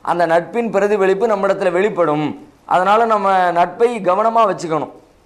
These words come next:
யாரோட வேணாலும் அவன், அவன், அவன் பார்த்துக்கு அவன் வேலையை செய்றான், நான் என் வேலையை நான் பார்த்துக்கிட்டு இருக்கிறேன், அப்படியெல்லாம் நம்ம இருந்துட முடியாது. ஒரு நாள் இல்ல ஒரு நாள் அந்த நட்பு நம்மையும் அறியாமல் நம்மளை வெளியில வர செஞ்சிரும்.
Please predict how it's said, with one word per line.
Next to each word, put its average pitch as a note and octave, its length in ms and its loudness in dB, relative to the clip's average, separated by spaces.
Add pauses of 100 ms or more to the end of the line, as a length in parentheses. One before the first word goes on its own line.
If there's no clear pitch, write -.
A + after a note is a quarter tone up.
யாரோட G#3 420 4
வேணாலும் G3 140 2
அவன், G3 420 2
அவன், G3+ 220 0
அவன் F#3 280 0
பார்த்துக்கு G3+ 320 2
அவன் F#3+ 200 2
வேலையை F#3+ 300 2
செய்றான், E3+ 340 2 (440)
நான் G#3+ 360 2
என் G#3 380 2
வேலையை G#3 280 4
நான் G3+ 240 0
பார்த்துக்கிட்டு G3 160 2
இருக்கிறேன், F3+ 340 0
அப்படியெல்லாம் G3 520 2
நம்ம G3+ 160 0
இருந்துட G3+ 260 0
முடியாது. E3 400 0
ஒரு E3+ 180 0
நாள் G3 180 2
இல்ல F3+ 200 2
ஒரு E3+ 140 2
நாள் F3+ 400 2 (260)
அந்த F3 240 -2
நட்பு F3 360 0
நம்மையும் G#3+ 400 -2
அறியாமல் F#3 440 2
நம்மளை - 20 0
வெளியில G3+ 420 2
வர G3 140 2
செஞ்சிரும். D3+ 580 0